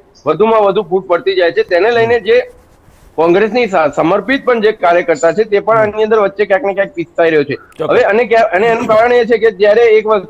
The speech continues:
Speaker 1: એક વ્યક્તિ કહે કે તમારે આમ ને આમ જવાનું છે, બીજું
Speaker 2: હમ.
Speaker 1: વ્યક્તિ કહે છે તમારે આમ જવાનું છે,
Speaker 2: હમ.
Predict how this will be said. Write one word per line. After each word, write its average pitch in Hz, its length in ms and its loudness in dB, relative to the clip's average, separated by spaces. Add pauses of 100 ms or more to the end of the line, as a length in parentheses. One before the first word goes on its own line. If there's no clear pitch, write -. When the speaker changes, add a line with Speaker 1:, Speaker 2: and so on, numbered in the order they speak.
Speaker 1:
એક 202 160 -2
વ્યક્તિ 208 260 -4
કહે 214 140 -2
કે 208 100 -4
તમારે 208 300 0
આમ 185 200 0
ને 208 160 -2
આમ 196 200 0
જવાનું 175 360 0
છે, 190 200 -6
બીજું 175 180 -8
Speaker 2:
હમ. 147 60 0
Speaker 1:
વ્યક્તિ 208 240 -2
કહે 208 140 -2
છે 208 100 -4
તમારે 202 300 0
આમ 196 260 -2
જવાનું 175 360 0
છે, 175 100 -8
Speaker 2:
હમ. 139 200 -10